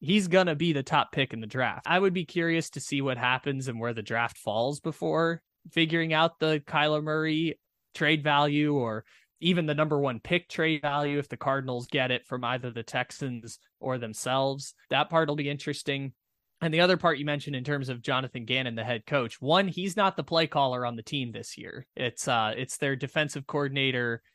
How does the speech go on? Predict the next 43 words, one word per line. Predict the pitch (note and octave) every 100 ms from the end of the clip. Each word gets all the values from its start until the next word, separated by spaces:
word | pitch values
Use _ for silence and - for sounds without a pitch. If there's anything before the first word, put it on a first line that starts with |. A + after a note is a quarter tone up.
| _ _
I | A#2+ A#2
believe | C#3+ C#3+
his | C#3
name | C#3 C3+
is | A#2
Nick | C#3 -
Rallis. | A#2+ C3 C#3 C#3 -
He | C3
was, | B2
like, | B2+ A#2+
the | A2+
linebackers | G#2+ A#2+ B2+ B2+ B2+ C3+ B2+
coach | C#3 C3 -
for | C#3+
the | C#3
Eagles | - C3 C3 C#3 C#3 C#3+ -
the, | D#3 C3 A#2+
the | C3
year | A#2+ B2 B2
prior. | C3+ B2+ B2+ C3 C3+
So | - B2 G#2+ - - _ _ C3
Gannon's | F#3 G#3+ F#3+ D3
not | E3
even | D#3 D3
gonna | C#3 B2
call | C3+ C3
the |
plays | A2 A#2+ C3 D#3
for | -
the | D#3+
Cardinals | - D3+ D#3 D#3+ C#3+
this | D#3+ -
year. | D#3 D#3+ E3 E3 -
Remember, | C#3 D#3+ B2+ A#2+ -
two | A3 C4+ B3+ -
coaches | G#3+ G#3+ G#3+ F3+ D3+ C#3
actively | D#3 F3+ - F3 F3
chose | D#3+ E3+ D#3 D3
to | -
take | - D3 -
defensive | C3+ C#3 B2 C3
coordinator | - C3+ A#2+ A#2 A2+
jobs | A#2+ A2 G#2+